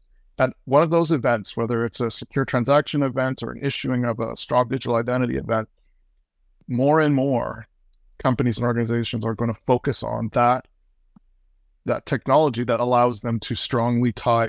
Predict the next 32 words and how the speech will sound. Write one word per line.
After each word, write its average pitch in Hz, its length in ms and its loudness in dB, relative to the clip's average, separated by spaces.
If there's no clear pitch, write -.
a 113 100 -2
real 131 420 2
living 123 420 0
person 113 580 -2
who - 160 -20
is 143 240 4
who 131 160 2
they 120 180 2
say 117 260 0
they 113 160 0
are 107 360 -2
to 117 200 2
that 113 240 4
important 117 460 2
event. 110 440 -4
Um, - 320 -4
so 127 200 0
in 127 80 2
that 151 240 2
world, 117 240 0
biometrics 135 600 0
plays 113 260 -4
a 113 80 -6
huge 160 320 -2
role 165 300 -2
and 113 180 0
will, 117 240 0
will 120 160 2
be 123 220 0
a 113 80 4
very 123 360 6
important, 117 600 0